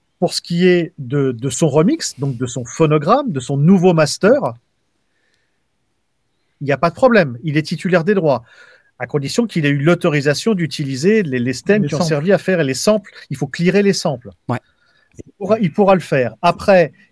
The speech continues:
Speaker 1: qu'il ait la possibilité, comme le chef d'orchestre dont, dont Blast parlait tout à l'heure, de pouvoir déposer, faire valoir que c'est un arrangement, et donc percevoir une part de droit d'auteur sur ce remix, bah, il faudra qu'il se soit mis d'accord, qu'il ait obtenu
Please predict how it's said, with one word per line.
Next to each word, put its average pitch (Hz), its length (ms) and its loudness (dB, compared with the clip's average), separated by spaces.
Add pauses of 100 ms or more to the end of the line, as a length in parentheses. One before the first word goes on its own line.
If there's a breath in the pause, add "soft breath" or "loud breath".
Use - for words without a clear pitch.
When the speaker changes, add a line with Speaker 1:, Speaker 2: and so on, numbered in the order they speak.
Speaker 1:
qu'il 190 220 2
ait 196 60 6
la 165 100 6
possibilité, 170 1000 -2 (120)
comme 170 200 2
le 165 80 0
chef 156 200 -4
d'orchestre 156 420 -2
dont, 123 320 -8
dont 127 140 -8
Blast 143 260 -4
parlait 135 200 0
tout 131 180 -14
à 139 80 2
l'heure, 131 240 0 (440 loud breath)
de 131 60 -6
pouvoir 135 340 -2
déposer, 151 580 -2 (160)
faire 135 140 -4
valoir 147 260 0
que - 100 -10
c'est 139 220 -6
un 135 200 -2
arrangement, 156 600 2 (720)
et 135 60 -4
donc 139 200 -2
percevoir 147 560 0 (180 soft breath)
une 147 140 -2
part 185 220 2
de 156 80 -2
droit 147 200 -2
d'auteur 139 320 -4
sur - 160 -14
ce - 100 -10
remix, 127 440 -4 (280 loud breath)
bah, 117 100 -8
il 123 80 -8
faudra 151 340 0
qu'il - 200 -12
se 139 140 -8
soit 139 240 -2
mis 147 140 -4
d'accord, 147 360 0
qu'il 127 140 -8
ait - 20 -2
obtenu 127 380 -8